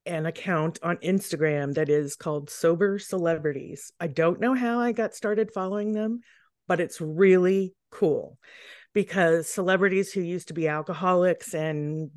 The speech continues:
doing all sorts of drugs are now saying, "Oh my gosh, sobriety is the best thing to happen to me because I'm not numbing out feelings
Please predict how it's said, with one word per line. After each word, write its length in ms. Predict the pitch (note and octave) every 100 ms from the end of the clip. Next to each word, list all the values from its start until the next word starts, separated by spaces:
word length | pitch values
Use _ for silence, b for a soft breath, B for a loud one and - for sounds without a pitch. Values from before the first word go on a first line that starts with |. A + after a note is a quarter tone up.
| -
doing 480 | F3 E3 E3 D#3+ D#3+
all 160 | D3+
sorts 280 | D#3+ F#3 E3
of 100 | E3
drugs 400 | E3 D3+ D#3 D3+
are 120 | -
now 220 | E3 E3 D#3+
saying, 600 | - D#3+ D#3+ D#3 D3+ D3+ b b b b b _ F#3+
"Oh 80 |
my 140 | F#3 E3+
gosh, 320 | E3+ C#3+ C#3+
sobriety 500 | - D#3+ E3 D#3+ D#3+
is 120 | D3
the 80 | D#3+
best 400 | C3 D#3 D3+ -
thing 280 | E3 D#3+ D#3
to 100 | D3+
happen 360 | C3+ C#3 D3+ C3
to 40 |
me 340 | C3 G#2+ - - -
because 760 | D#3+ E3 D#3 D#3 D3+ D3+ D3 -
I'm 200 | E3 E3
not 200 | D#3+ -
numbing 320 | F3 E3+ E3+
out 200 | F3 E3
feelings 580 | - A3+ G#3 D#3 D3 D3+